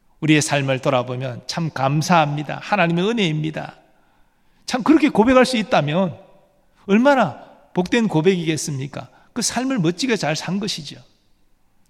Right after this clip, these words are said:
저도 그렇고 여러분도 그렇고 우리 사역과 삶을 그렇게 뒷맛 좋게 잘 마무리할 수 있기를 바랍니다. 하나님의 은혜로 후회 없이 열심히 최선을 다했습니다.라고 고백할 수 있는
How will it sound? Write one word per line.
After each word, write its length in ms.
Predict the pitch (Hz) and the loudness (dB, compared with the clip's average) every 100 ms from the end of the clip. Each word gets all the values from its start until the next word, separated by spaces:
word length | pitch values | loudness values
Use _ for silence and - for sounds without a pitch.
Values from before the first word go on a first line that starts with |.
| _ _ _ | _ _ _
저도 240 | - 147 131 | -8 -4 -2
그렇고 320 | 127 120 131 | -2 -4 -2
여러분도 360 | 156 127 131 120 | -2 -2 -6 -8
그렇고 400 | 123 123 - - _ _ _ _ _ _ | -10 -12 -16 -18 _ _ _ _ _ _
우리 200 | 151 139 | -4 -4
사역과 340 | - 139 135 | -2 -4 -4
삶을 560 | 123 131 120 117 180 226 - _ _ _ | -6 -6 -8 -6 -6 -8 -20 _ _ _
그렇게 520 | - 175 - 135 - _ _ _ | -4 -4 -2 -8 -10 _ _ _
뒷맛 480 | - 190 214 220 220 | 4 6 8 6 4
좋게 400 | 123 - 117 107 - _ _ - | -8 -8 -12 -12 -20 _ _ -8
잘 260 | 123 127 | -2 -2
마무리할 540 | 120 110 117 127 123 123 | -2 -4 -2 -2 -2 -4
수 140 | 151 | -6
있기를 300 | 151 139 113 | -6 -6 -8
바랍니다. 600 | 117 110 107 104 - - _ _ _ - | -12 -16 -16 -18 -20 -20 _ _ _ -2
하나님의 500 | 156 143 139 135 139 | 2 4 2 0 0
은혜로 420 | 131 135 135 - - | -2 -4 -6 -10 -10
후회 240 | - 254 233 | 2 6 6
없이 640 | 180 - 202 165 - - 170 | 4 2 0 0 -4 -4 6
열심히 600 | 220 226 262 226 - - | 6 8 6 4 2 2
최선을 400 | - 254 254 254 | 4 6 6 6
다했습니다.라고 1400 | 220 226 226 247 226 233 226 226 208 - 214 247 262 240 | 6 4 4 4 4 8 8 8 6 2 4 6 6 4
고백할 400 | 233 233 220 190 | 4 6 6 6
수 120 | - | 4
있는 300 | 156 151 131 | 2 2 -2